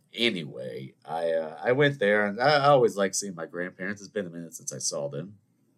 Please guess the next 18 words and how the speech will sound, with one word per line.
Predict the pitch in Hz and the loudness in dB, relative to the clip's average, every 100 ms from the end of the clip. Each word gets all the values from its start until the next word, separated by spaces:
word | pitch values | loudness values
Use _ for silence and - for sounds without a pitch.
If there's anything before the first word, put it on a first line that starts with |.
| _ _ _ _ _ _ _ _ _ | _ _ _ _ _ _ _ _ _
They're | 123 143 | 4 4
doing | 135 120 113 | 4 4 4
well. | 120 | 4
You | 127 | 6
know, | 135 135 | 4 6
I | 139 | 6
give | 143 127 | 6 2
them | 113 | 0
credit. | 113 107 104 95 | 2 2 2 0
They're, | 98 98 _ _ _ _ | -2 -4 _ _ _ _
my | 113 139 | 2 2
grandfather, | 139 131 120 117 110 107 107 107 | 4 2 2 4 4 6 2 0
I | - 92 | -2 -8
think, | - 120 | -8 -6
is, | 104 90 - - - - _ _ - - _ _ _ _ _ _ _ _ _ | -4 -4 -6 -8 -20 -20 _ _ -20 -20 _ _ _ _ _ _ _ _ _
is | - | -20
he | - | -12
eighty-five? | - 113 202 - - 87 131 220 - | -8 -6 -6 -8 -6 -2 -2 -2 -8